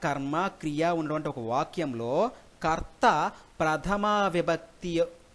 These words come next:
ప్రత్యయంతో కూడుకొని ఉంటుందో దానిని కత్రార్థకం అంటారు. చూడండి ఇక్కడ ఉదాహరణ, రాముడు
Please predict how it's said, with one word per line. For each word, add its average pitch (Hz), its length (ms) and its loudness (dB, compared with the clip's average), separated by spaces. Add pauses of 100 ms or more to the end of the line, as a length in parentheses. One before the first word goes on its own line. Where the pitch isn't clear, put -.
(320)
ప్రత్యయంతో 160 640 2 (220)
కూడుకొని 156 340 -2
ఉంటుందో 131 580 0 (460)
దానిని 143 640 0 (480)
కత్రార్థకం 208 840 0 (360)
అంటారు. 120 800 -2 (180)
చూడండి 196 340 0
ఇక్కడ 196 140 4 (1300)
ఉదాహరణ, 165 520 4 (1400)
రాముడు 185 800 4